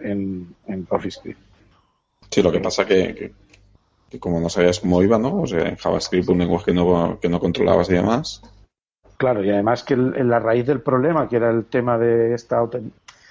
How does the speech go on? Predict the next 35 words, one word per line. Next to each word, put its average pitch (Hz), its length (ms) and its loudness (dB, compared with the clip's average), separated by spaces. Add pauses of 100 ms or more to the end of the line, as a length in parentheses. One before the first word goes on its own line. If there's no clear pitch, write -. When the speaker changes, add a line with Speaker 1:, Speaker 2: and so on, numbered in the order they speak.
(140)
Speaker 1:
es, - 260 -10
es 165 140 -6
una 180 280 4
api 170 200 4
token 170 400 2
que 123 320 2
Jenkins 135 420 0
le 127 140 4
llama 127 320 2
cram. 95 360 2 (1000)
Entonces 131 380 0
tú 151 100 -2
tienes 151 180 2
que 165 60 -2
hacer 151 180 0
una 151 140 2
petición, 139 760 0 (880)
eh, 120 500 2
autenticada 120 840 0
con 131 160 -2
un 135 100 0
usuario 131 380 2
y 139 40 2
un 135 100 -2
password, 131 440 -2 (800)
eh, 143 320 2
eh, 117 540 0
especial, 185 600 0
que 113 100 -6
ellos 127 260 0
te 135 80 -10
devuelven 120 520 0
un, 110 520 -6 (300)
un 117 240 0
hash, 151 460 0